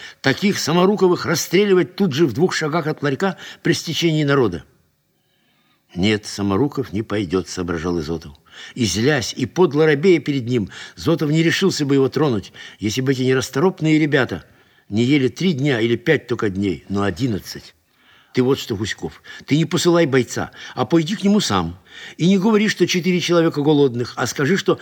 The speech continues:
срочно вызывает капитан через меня, понял? И пусть идет ко мне, а я договорюсь.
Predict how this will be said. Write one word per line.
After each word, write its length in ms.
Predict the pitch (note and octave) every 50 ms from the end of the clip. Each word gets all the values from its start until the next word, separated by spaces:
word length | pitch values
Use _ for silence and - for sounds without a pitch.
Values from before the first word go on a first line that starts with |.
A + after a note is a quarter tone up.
| - - -
срочно 480 | - - - C#3+ G3 F#3+ - - F#3
вызывает 360 | F3+ E3 D#3+ D#3+ E3+ E3+ E3
капитан 480 | - F3+ E3 F3+ D#3 A#2 A2 G2+ G#2 G2 - -
через 260 | - C#3+ D3+ C#3 C3
меня, 240 | D#3+ D#3 B2 A2 F#2+
понял? 320 | - G3 A3 F3 F#2 D2 - - - - - -
И 80 | C3
пусть 260 | A2+ - C4 A3+ -
идет 200 | F3 D#3 G#3+ G3+
ко 140 | - - G#3+
мне, 300 | A3 E3 C3+ B2 A2+ A2 -
а 140 | G#2+ G#2+
я 100 | A#2+ E3+
договорюсь. 580 | G3+ G3+ F3 D3 C3 G#2+ F#2+ F#2 G#2 - -